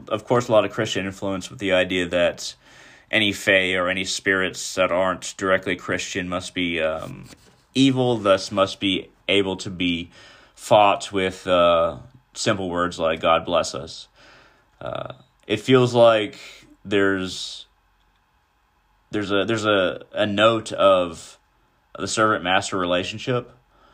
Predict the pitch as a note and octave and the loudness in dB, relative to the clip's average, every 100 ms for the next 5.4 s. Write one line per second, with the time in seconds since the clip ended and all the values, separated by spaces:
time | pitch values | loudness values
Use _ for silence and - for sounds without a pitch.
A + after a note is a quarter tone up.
0 | _ _ _ - E2+ D2 C#2 - - D#2+ | _ _ _ -4 0 0 0 -8 -12 -10
1 | F2 F2 G#2 G#2 A#2 A#2+ C#3 C3+ C3 - | -8 -2 0 0 -2 -6 -4 -4 -6 -12
2 | _ _ - A2+ B2 B2+ B2 A2+ G#2 G#2 | _ _ 0 4 4 4 0 0 0 0
3 | G2+ G#2 G2 - G2 F#2 F2 E2+ - - | 2 2 2 4 6 6 4 -4 -16 -20
4 | _ _ _ - _ _ _ - E2+ E2+ | _ _ _ -20 _ _ _ -10 -2 0
5 | D#2 E2 - - | 0 -4 -16 -18